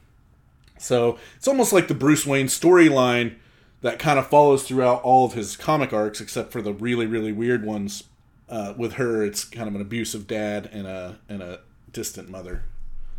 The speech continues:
And the interesting thing about, about Catwoman is that it's like a, it's almost like a classic noir story of, like, hero loves villain, villain loves hero, um, but, but also kind of this, this opposite Batman.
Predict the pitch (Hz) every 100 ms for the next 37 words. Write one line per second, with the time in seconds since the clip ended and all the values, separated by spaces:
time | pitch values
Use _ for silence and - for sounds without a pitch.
0 | - - - - - - - - - -
1 | - 185 180 214 208 214 202 170 165 156
2 | 143 139 131 - - - - - 131 120
3 | 190 196 160 139 127 139 127 127 127 120
4 | 110 107 - - - _ - 240 240 202
5 | 160 - 135 131 143 123 120 120 117 113
6 | 101 101 95 - 107 110 104 - 139 139
7 | 135 127 113 117 117 117 117 110 113 113
8 | 113 110 104 113 110 110 104 101 - -
9 | - _ - 110 107 143 - 139 156 -
10 | 156 170 185 160 147 131 - - 151 151
11 | 135 135 - - - _ _ _ _ _
12 | _ - 143 - - 165 - - 131 -
13 | 104 131 - 92 80